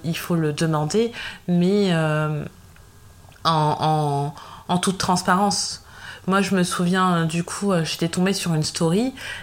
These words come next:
et, euh, et donc la maman, euh, expliquait que, donc qui surexposait sa fille, enfin surexposait selon moi sa fille, euh,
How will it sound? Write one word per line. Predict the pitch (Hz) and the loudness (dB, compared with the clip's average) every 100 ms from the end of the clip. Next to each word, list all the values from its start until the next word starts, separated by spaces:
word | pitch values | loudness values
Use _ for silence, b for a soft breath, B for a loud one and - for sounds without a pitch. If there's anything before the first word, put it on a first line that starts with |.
| B - | B -2
et, | 180 170 | 2 2
euh, | 156 156 151 151 151 - | 2 0 0 0 -2 -2
et | 170 | -2
donc | 165 160 | -2 0
la | 180 | 0
maman, | 165 160 190 233 214 | 2 2 2 2 2
euh, | 170 160 156 151 151 | 2 2 0 0 -2
expliquait | - 165 - 170 202 | -2 -4 -4 -6 -4
que, | 190 - 170 151 151 - - | -4 -2 0 0 0 -2 -6
donc | 131 160 | -4 -2
qui | - 175 | -2 -4
surexposait | - 208 185 185 175 160 | 0 0 0 -2 -2 -2
sa | 156 151 | -2 -4
fille, | 233 247 - | -2 -4 -4
enfin | 160 | -4
surexposait | - - 185 180 170 160 | -4 -2 -2 -2 -2 -2
selon | 165 151 143 | -2 -2 -2
moi | 156 254 B B B B | -2 -4 B B B B
sa | - 139 | -4 -4
fille, | - 285 B B B B - | -2 -4 B B B B -2
euh, | 170 170 160 156 151 147 - | 2 2 2 2 0 -2 -2